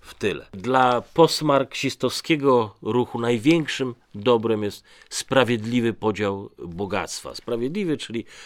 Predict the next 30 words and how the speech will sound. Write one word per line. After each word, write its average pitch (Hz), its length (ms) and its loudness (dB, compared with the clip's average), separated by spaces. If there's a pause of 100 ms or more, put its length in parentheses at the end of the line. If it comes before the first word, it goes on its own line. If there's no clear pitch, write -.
(140)
ład 135 260 2
społeczny 113 500 2
gwarantujący 117 1000 0 (260)
wszystkim 107 540 -4 (180)
równość. 95 540 2 (380)
Bogactwo 127 500 0
powstałe 117 720 0
w 87 100 -8
zgodzie 110 440 0
z - 100 -8
klasyczną 113 640 -2
teorią 110 460 0
Adama 98 360 -2
Smitha, 110 460 -6
czyli 92 320 -12 (200)
w - 60 -18
społeczeństwie, 104 640 -4
gdzie 90 200 -8
każdy 120 440 -4
działa 107 280 -2
w - 40 -8
swoim 104 280 -6
interesie 92 520 -8
i 87 80 -14
każdy 104 440 -6
robi 98 300 -6 (240)
to, 110 100 -4
co 110 160 -4
robi 98 260 -4
najlepiej, 110 540 -6